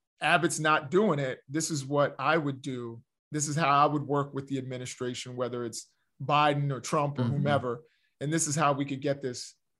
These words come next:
Speaker 1: under control in a good, humane way that benefits Texans and doesn't hurt immigrants." I think that, you know, he would win if he could do that. Um, I don't know what that answer is, but that's, that's,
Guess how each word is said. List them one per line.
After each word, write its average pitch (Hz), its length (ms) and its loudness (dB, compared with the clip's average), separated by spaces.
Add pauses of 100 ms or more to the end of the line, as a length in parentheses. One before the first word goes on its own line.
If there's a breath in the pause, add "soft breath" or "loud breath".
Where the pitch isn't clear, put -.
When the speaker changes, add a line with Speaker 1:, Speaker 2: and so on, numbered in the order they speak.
(200)
Speaker 1:
under 151 200 0
control 139 680 -2
in 139 120 -6
a 135 260 -6 (720)
good, 165 340 6
humane 151 840 -2
way 135 380 -2
that 127 220 -6
benefits 143 440 -2
Texans 135 460 -4
and 123 120 -16
doesn't 135 260 -6
hurt 117 240 -8
immigrants." - 440 -18 (420)
I 180 80 8
think 180 180 4
that, 156 140 4 (340)
you 175 140 0
know, 123 220 -6 (180)
he 214 160 4
would 180 160 2
win 156 280 2 (680)
if 147 120 -4
he 165 80 -2
could 143 140 -4
do 151 180 0
that. 104 280 -10 (580)
Um, 131 440 -2 (140)
I 156 120 4
don't 185 140 6
know 185 100 6
what 165 120 2
that 156 140 6
answer 147 340 -2 (160)
is, - 200 -16 (720)
but 147 140 -6
that's, 156 320 -2
that's, - 500 -2